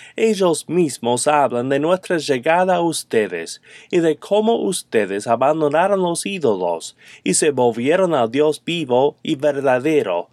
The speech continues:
para servirle y esperar que vuelva del cielo Jesús, el Hijo de Dios, al cual Dios resucitó.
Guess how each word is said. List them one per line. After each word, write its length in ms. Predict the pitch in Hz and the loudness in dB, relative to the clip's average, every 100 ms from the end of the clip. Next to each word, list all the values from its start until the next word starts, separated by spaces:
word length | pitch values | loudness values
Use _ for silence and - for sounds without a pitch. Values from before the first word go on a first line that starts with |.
| - - | -20 -8
para 180 | - 135 | -2 0
servirle 840 | 131 143 123 120 175 139 107 123 139 - - | 0 0 0 0 2 2 2 0 -2 -14 -6
y 120 | 151 | 0
esperar 720 | 139 120 - 123 135 165 151 156 | 0 -2 -2 0 2 2 0 -2
que 180 | - 135 | -2 -4
vuelva 560 | 110 143 175 170 175 | -2 0 2 2 0
del 220 | 165 170 | 2 0
cielo 540 | - - 123 113 113 120 | -2 -2 2 2 2 -2
Jesús, 680 | - 151 - 185 110 - - _ | -2 -2 2 0 0 -6 -20 _
el 200 | - 165 | 0 2
Hijo 260 | 196 202 170 | 0 0 0
de 140 | 131 | 0
Dios, 500 | 120 143 117 87 - - - - | 0 2 2 0 -8 -18 -18 -2
al 180 | 139 135 | -2 0
cual 400 | 170 170 170 131 | 2 2 2 0
Dios 380 | 147 196 202 - | 0 0 0 -2
resucitó. 1000 | 139 127 147 139 127 117 131 110 82 | 0 0 -2 -4 -8 -2 2 2 0